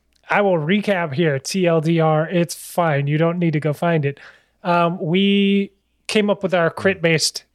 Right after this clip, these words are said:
teams. And like, what would we do if we had a pro cycling team, I think?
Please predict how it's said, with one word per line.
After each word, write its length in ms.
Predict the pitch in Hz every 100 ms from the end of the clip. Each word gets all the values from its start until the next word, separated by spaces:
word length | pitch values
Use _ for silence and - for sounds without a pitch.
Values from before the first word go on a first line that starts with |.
| _
teams. 640 | - 196 175 139 123 - - _
And 260 | 170 160 151
like, 220 | 170 160
what 180 | 165 190
would 160 | 185 175
we 120 | 180
do 260 | 165 160 160
if 160 | 151
we 80 | 165
had 120 | 151
a 40 | 139
pro 200 | 170 151
cycling 420 | 151 151 139 127
team, 320 | 139 131 131 -
I 40 |
think? 340 | 143 139 131